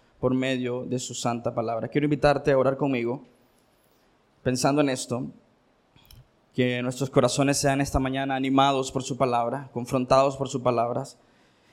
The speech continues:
y principalmente llevados a la aplicación de esta maravillosa palabra. Oremos. Padre, te damos gloria y honra a ti, Señor, y,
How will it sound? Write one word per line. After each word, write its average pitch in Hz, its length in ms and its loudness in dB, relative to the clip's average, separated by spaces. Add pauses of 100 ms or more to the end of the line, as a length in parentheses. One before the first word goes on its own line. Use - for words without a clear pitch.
(160)
y 131 540 2 (640)
principalmente 139 1120 2 (320)
llevados 131 500 4
a 131 60 2
la 120 80 2
aplicación 123 920 -2
de 117 560 -4
esta 123 440 -2
maravillosa 117 600 -2
palabra. 113 260 -4
Oremos. 113 380 -4 (720)
Padre, 151 180 8
te 160 400 4
damos 151 320 4
gloria 165 280 8
y - 20 8
honra 165 180 6
a 165 60 -2
ti, 151 120 2
Señor, 131 400 0
y, 123 220 0